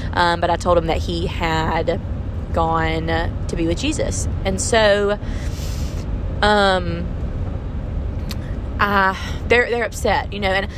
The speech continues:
I think it's hard for, it's definitely hard for adults to process losing someone, especially if it's a grandfather and things like that.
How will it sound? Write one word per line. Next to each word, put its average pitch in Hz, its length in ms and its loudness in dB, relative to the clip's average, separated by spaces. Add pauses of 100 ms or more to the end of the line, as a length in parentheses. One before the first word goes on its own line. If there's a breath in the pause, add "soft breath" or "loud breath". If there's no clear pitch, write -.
(200 loud breath)
I - 80 -2
think 269 160 2
it's - 140 2
hard 226 420 2
for, - 180 -6
it's - 200 0
definitely 240 540 0
hard 190 360 2
for 180 300 2
adults 180 480 2
to 254 60 -4
process 180 560 0
losing 170 380 -2
someone, 170 380 -2
especially 190 420 0
if 185 100 -2
it's 185 120 -2
a 180 60 0
grandfather 170 680 2
and 175 140 0
things 175 180 -2
like 170 220 0
that. 175 380 4